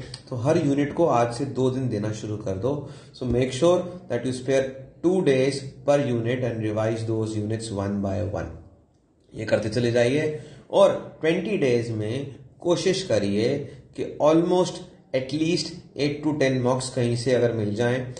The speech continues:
लगा लीजिए। जो अपने mocks हैं, आप जो already दे चुके हैं,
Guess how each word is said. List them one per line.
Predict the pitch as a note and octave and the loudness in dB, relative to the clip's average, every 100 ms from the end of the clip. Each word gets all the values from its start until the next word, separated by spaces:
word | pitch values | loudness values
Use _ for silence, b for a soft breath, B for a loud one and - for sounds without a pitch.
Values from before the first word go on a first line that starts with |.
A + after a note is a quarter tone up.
| B B | B B
लगा | A2 G#2 A2 | -4 0 2
लीजिए। | A#2 A#2 A#2 C3 C3+ - B - | 2 2 2 2 0 -4 B -8
जो | A#2 | 0
अपने | A#2 - C3+ C3+ | 0 2 2 4
mocks | C3+ C3+ - | 2 0 0
हैं, | C3+ | 0
आप | B2 | 2
जो | C3 | 2
already | A#2 A#2 B2 | 4 4 0
दे | A#2+ G#2+ | 0 0
चुके | A2 C3+ D3 | 0 -2 0
हैं, | C3+ C#3 D3+ D3+ | 0 2 -2 -4